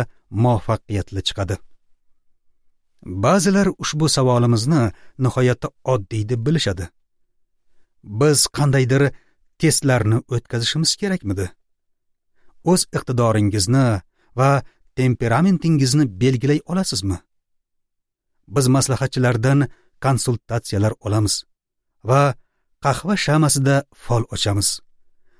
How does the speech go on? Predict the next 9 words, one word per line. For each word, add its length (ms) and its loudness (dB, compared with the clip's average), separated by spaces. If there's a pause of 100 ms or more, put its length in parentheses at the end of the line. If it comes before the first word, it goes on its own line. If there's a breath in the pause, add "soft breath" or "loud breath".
(120)
Maxsus 540 0
adabiyotlarni 840 -2 (300)
va 160 -2 (140)
taqvimlarni 760 -2
o'qiymiz. 500 -4 (1200)
Biz 280 2 (200)
o'z 200 0
ruhiy 460 0
in'omlarimizni 920 2